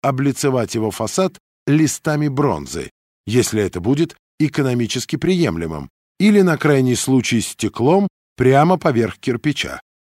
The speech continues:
Я хотел, чтобы «Коммодор» имел самый современный вид, чтобы он блестел и сверкал, приковывая внимание всех, кто проходит или проезжает мимо.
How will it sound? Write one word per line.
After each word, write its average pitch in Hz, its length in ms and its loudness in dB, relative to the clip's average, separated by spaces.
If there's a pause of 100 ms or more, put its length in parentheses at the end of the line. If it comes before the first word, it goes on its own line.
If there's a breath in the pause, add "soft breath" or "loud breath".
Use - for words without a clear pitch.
(120)
Я 127 260 4
хотел, 120 380 -2
чтобы 110 380 -2
«Коммодор» 92 580 -2 (360)
имел 147 320 4
самый 175 440 0
современный 147 680 0
вид, 85 280 -8 (300)
чтобы 139 320 2
он 143 180 4
блестел 143 680 0
и 123 40 2
сверкал, 127 680 0 (220 loud breath)
приковывая 165 720 2
внимание 135 560 0
всех, - 400 -2
кто - 260 -2
проходит 156 680 -2 (300)
или 160 220 4
проезжает 131 720 0
мимо. 69 400 -12